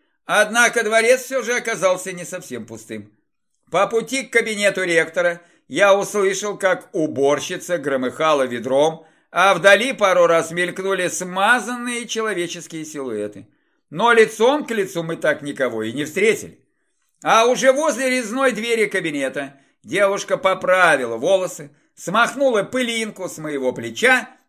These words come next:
и аккуратно постучала. "Войдите!"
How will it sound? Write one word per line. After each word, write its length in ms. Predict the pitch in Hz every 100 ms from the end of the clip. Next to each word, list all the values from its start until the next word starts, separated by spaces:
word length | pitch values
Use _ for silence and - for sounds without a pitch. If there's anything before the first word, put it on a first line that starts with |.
| _
и 240 | 226 214 -
аккуратно 880 | 170 - - 127 139 214 - 185 185
постучала. 920 | 131 143 - 117 113 82 78 80 - _ _ _
"Войдите!" 1040 | - 117 220 226 180 262 311 214 185 185